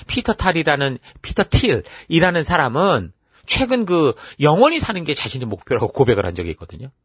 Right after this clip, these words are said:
인간은 죽음에 대해 수용하는 것이 보편적이지만 그것을 부정하고자 하는 사람들도 있고 또 그런 죽음과 싸우고자 하는 사람들도 있다는 거예요. 요즘 발전된 유전공학, 재생의학, 나노기술 같은 분야의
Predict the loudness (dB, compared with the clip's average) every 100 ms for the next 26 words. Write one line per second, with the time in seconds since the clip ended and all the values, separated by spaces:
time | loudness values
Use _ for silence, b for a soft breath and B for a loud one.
0 | _ _ _ _ _ 0 2 4 4 4
1 | 0 B B B -6 -2 2 4 6 4
2 | 0 -2 -2 -2 -2 -2 -4 -4 -2 -2
3 | -2 -4 -4 -4 -2 -2 -4 B B 0
4 | 2 2 -2 -2 2 4 4 0 0 -2
5 | -4 -6 -6 -4 -6 -4 0 2 2 2
6 | 2 2 B B 2 4 4 0 -6 0
7 | 0 0 4 4 4 2 0 0 -2 -2
8 | -2 -2 0 -2 0 2 2 0 _ b
9 | b b 4 4 4 0 -2 0 0 2
10 | 0 0 0 -2 -2 -2 -4 -4 B B
11 | 2 4 4 2 0 0 -2 -4 _ _
12 | 0 2 2 0 -2 -2 -2 -6 -8 -4
13 | 0 0